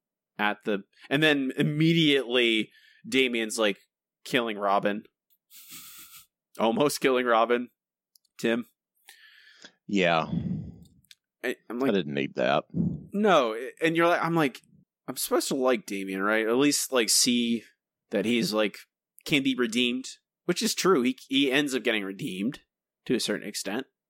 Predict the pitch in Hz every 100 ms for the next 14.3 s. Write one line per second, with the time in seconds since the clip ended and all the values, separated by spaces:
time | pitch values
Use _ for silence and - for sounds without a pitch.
0 | - 104 - 107 - 120 110 113 98 98
1 | 107 120 95 143 - 113 104 - 104 98
2 | 113 110 101 98 104 107 117 123 110 113
3 | 101 107 113 - - 392 285 294 - 214
4 | 208 202 - 117 120 123 117 117 123 123
5 | 123 123 123 120 - - - - - -
6 | _ _ 127 131 120 - 127 180 139 117
7 | 113 120 113 110 - - 120 233 - _
8 | - 143 165 - 131 _ - 110 - -
9 | 139 180 185 131 127 120 - 101 95 95
10 | 107 127 - - 117 123 113 - 127 131
11 | 131 127 127 120 101 101 92 73 76 113
12 | 107 104 113 110 113 101 107 - _ -
13 | 117 104 - - 113 110 98 135 120 104
14 | - 104